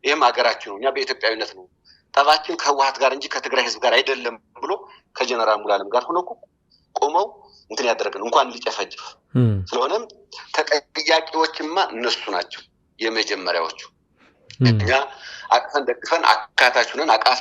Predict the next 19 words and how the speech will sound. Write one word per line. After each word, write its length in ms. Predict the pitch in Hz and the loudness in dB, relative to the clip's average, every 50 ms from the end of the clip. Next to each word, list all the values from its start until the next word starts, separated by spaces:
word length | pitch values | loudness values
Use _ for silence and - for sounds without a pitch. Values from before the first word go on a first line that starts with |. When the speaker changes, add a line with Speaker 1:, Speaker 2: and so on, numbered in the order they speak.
| 131 | -2
Speaker 1:
ሆነን 300 | 120 - 131 - 180 202 - - - - - - | -4 -4 -2 0 0 -2 -4 -6 -20 -6 0 2
አሁንም 300 | - 123 139 139 131 123 | 4 4 4 2 -2 -4
ድረስ፣ 240 | - 147 196 202 - - - _ _ _ _ _ _ _ - | -4 -2 -2 -2 -4 -6 -16 _ _ _ _ _ _ _ -8
እ፣ 100 | - 101 104 104 101 98 95 95 95 90 90 87 82 - _ _ - | -4 -2 0 2 2 2 0 0 -2 -2 -4 -6 -8 -12 _ _ -4
ይዘናል 460 | 117 107 110 110 101 95 95 95 90 | -2 0 2 2 2 2 0 0 0
ማለት 260 | 90 87 85 85 - | -2 -6 -6 -8 -10
ነው። 120 | - - _ _ _ _ _ _ _ _ _ _ _ _ _ _ _ _ _ _ _ _ _ _ _ _ - _ _ _ _ - | -14 -18 _ _ _ _ _ _ _ _ _ _ _ _ _ _ _ _ _ _ _ _ _ _ _ _ -20 _ _ _ _ 2
Speaker 2:
እም። 160 | 143 120 107 101 101 | 4 4 4 4 2
Speaker 1:
ከዛ 180 | 95 - 95 104 113 | -2 -4 -2 2 2
ባሻገር 500 | 117 120 117 - - 120 107 - - 226 - | 2 2 2 2 0 0 0 0 -2 -4 -4
ግን 400 | - 147 185 180 _ - - - 453 - _ _ _ _ - | -2 -6 -6 -6 _ -14 -18 -18 -18 -18 _ _ _ _ -8
ተጠያቂነት 800 | - 104 - 113 120 120 117 113 113 - 113 110 120 139 135 - - - - - | -8 -6 -4 -4 -2 -2 -2 -2 -2 -6 -8 -6 -6 -6 -6 -8 -18 -8 -2 -2
አለ 200 | 110 117 113 110 | -2 0 0 -4
እያሉ 300 | 107 101 101 101 101 104 - - | -4 -4 -2 -4 -4 -4 -4 -8
በስም 320 | - 113 - - 120 117 | -8 -8 -8 -8 -10 -10
እየጠቀሰ 480 | 107 101 101 98 101 92 - - 104 - | -10 -8 -8 -8 -8 -8 -8 -8 -8 -8
የሚያመጣው 460 | - 101 104 101 98 101 98 - 98 104 | -8 -8 -6 -6 -6 -6 -4 -4 -4 -4
ግን 120 | - 320 | -4 -8
ተገቢ፣ 340 | - 95 92 - 98 98 95 | -12 -12 -10 -10 -10 -10 -10